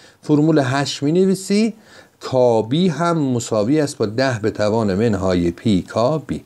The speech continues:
برید سوالا حل خواهم کرد، خواهید دید تو کنکورم از این سوالها بسیار بسیار زیاد هست. خب اینجا رو پاک کنیم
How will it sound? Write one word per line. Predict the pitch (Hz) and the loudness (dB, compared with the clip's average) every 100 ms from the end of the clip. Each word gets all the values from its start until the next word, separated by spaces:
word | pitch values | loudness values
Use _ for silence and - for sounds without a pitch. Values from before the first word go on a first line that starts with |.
| _ - - - | _ -20 -10 0
برید | 156 | 2
سوالا | 185 - 127 117 147 | 2 2 0 2 0
حل | 139 151 | 0 -4
خواهم | 156 185 190 190 | -2 -2 -2 -2
کرد، | 190 | -4
خواهید | - 123 143 | -2 0 0
دید | 156 190 | -2 -4
تو | 165 | -2
کنکورم | 139 120 107 147 | 0 0 0 0
از | 135 | 0
این | 113 | 0
سوالها | 120 107 98 92 131 175 - - - _ | 0 2 2 2 2 0 -4 -20 -20 _
بسیار | 113 - - 135 180 | -6 -4 2 2 4
بسیار | 160 - - 127 123 123 _ _ _ - _ _ _ _ - | 2 -2 0 2 0 -2 _ _ _ -20 _ _ _ _ -6
زیاد | 120 123 143 160 113 - - | 0 2 4 2 2 -4 -20
هست. | - - | -20 -8
خب | 147 | -4
اینجا | 147 143 | -4 -2
رو | 170 | -2
پاک | - 160 165 | 0 -2 -2
کنیم | - 190 202 | -2 -2 -2